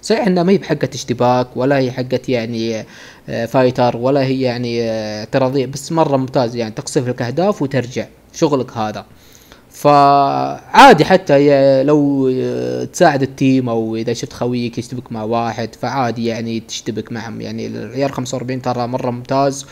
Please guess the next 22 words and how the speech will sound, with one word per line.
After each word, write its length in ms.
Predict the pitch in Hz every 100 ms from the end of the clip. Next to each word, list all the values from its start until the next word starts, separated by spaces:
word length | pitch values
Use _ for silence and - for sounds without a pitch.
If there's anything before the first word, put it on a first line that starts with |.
| - -
وعندك 300 | 123 135 135
عشرين 300 | 131 - 131
ملي 240 | 127 131 127
أو 80 | 127
ثلاثة 200 | 131 120
وعشرين 320 | 117 135 127
ملي. 380 | 127 123 131 127 - - - -
أيضا 280 | 139 160 143
الطائرة 320 | 139 139 131
يوجد 300 | 127 127 135
بها 400 | 135 135 131 131
اثناشر 440 | 127 139 120 117 123
ملي، 500 | 120 113 120 113 -
آه، 180 | 113 113
اللي 220 | 110 113
هو، 260 | 135 120 113
آه، 420 | 110 110 110 113
الجنر 440 | 123 135 131 127 123
اللي 220 | 110 113
هم، 200 | 127 120
آه، 640 | 113 110 110 107 110 107
الرامين، 500 | 113 127 120 120 131